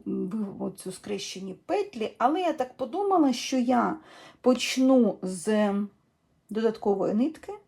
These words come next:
яку я потім розпущу, і резинки зв'язу-, ж-, зв'яжу вже вниз, і там уже буде, мені простіше буде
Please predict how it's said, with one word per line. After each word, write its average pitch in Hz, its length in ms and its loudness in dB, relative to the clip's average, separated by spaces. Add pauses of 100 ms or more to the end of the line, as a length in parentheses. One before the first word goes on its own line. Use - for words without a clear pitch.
(440)
яку 202 240 2
я 196 80 6
потім 196 360 -4
розпущу, 240 640 -2 (180)
і 240 100 4
резинки 214 440 2
зв'язу-, 180 360 -2
ж-, 180 280 -6
зв'яжу 190 380 -2
вже 185 200 -2
вниз, 269 460 2
і 202 60 -6
там 214 240 0
уже 185 160 -2
буде, 185 240 -2
мені 180 240 -4
простіше 185 580 -8
буде 175 300 -6